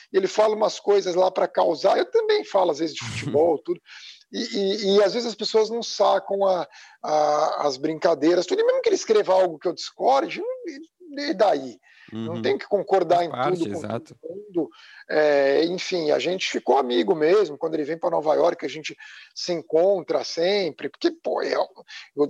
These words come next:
Speaker 1: adoro futebol, ele é um, ele é um gênio. Ali, eu sou
Speaker 2: Uhum.
Speaker 1: comunicador e ele é um gênio da comunicação. Então, só pra pegar, é, um exemplo.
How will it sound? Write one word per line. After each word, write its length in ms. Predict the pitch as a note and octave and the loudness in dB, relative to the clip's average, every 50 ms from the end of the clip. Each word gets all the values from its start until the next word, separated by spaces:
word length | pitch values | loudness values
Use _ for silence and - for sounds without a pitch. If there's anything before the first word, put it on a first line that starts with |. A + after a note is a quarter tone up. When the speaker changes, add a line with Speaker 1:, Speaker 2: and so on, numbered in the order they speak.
| - C#3+ | 2 2
Speaker 1:
adoro 360 | D3+ C#3 D3+ D#3+ F3 F3+ D#3+ | 2 4 4 4 4 4 2
futebol, 680 | - - D3+ - - B2+ A#2+ B2 C#3 F3 F#3+ E3+ C#3 | 0 -4 -8 -10 -10 -6 -2 0 2 4 4 2 2
ele 260 | B2+ C3 C#3 D3+ D#3 | 0 -2 0 0 2
é 100 | C#3+ C3+ B2 | 2 2 2
um, 460 | A#2+ C3+ C3+ B2+ B2+ B2 B2 C3+ - - - - - - - _ - | 0 -4 -10 -14 -16 -18 -20 -20 -20 -20 -20 -20 -20 -20 -20 _ -8
ele 120 | B2+ B2 | -2 0
é 40 | C#3 | 0
um 120 | D#3 D3+ C3+ | 0 0 0
gênio. 440 | A#2 A#2+ D3 F3+ G3 F3+ D3+ C3+ | 0 0 2 2 2 2 2 2
Ali, 240 | B2+ B2+ C#3+ D#3+ - | 2 2 2 2 2
eu 60 | D3+ | 2
sou 160 | C3+ A#2+ B2+ B2 | 2 2 0 -2
Speaker 2:
Uhum. 60 | A#2+ | -2
Speaker 1:
comunicador 560 | A#2 E3 D#3 - - C#3+ C3+ C3 D#3+ F#3 F3 | -4 -6 -4 -2 -2 -2 0 2 2 4 4
e 40 | E3+ | 4
ele 100 | E3 D#3 | 2 2
é 40 | D3 | 0
um 80 | C#3 | -2
gênio 400 | A#2+ - D3+ E3 F3+ F3+ E3+ D3+ - - - - - - _ | -4 -2 0 0 0 0 -2 -8 -12 -16 -20 -20 -20 -8 _
da 140 | D3 D3+ C#3+ | -2 -2 0
comunicação. 800 | - D#3+ D#3 D3+ D3+ D#3 D3+ - - C#3+ B2 - - F#3+ G3 | -2 -2 -4 -4 -4 -6 -4 -2 -2 -2 -2 -2 0 0 0
Então, 160 | F#3 - G#3 F#3+ | 0 2 0 0
só 180 | - - A3 | 2 0 0
pra 140 | G#3+ - G#3 | 2 0 0
pegar, 480 | G#3 - G#3 F#3+ F3 F#3+ F3+ F#3 F3+ - - - - - _ _ _ - | 0 0 0 2 2 2 2 2 0 -2 -6 -18 -20 -20 _ _ _ -2
é, 400 | E3+ E3 D#3 D#3 D#3 D#3 D#3 D#3 | 0 2 4 4 4 4 2 0
um 220 | D3+ D#3+ E3+ F3+ | 0 -2 0 0
exemplo. 680 | G3 G#3 F3 C#3 F3+ F3+ F3 E3+ D3+ - - C3+ A#2+ | 2 2 2 2 2 0 0 0 -4 -8 -10 -12 -12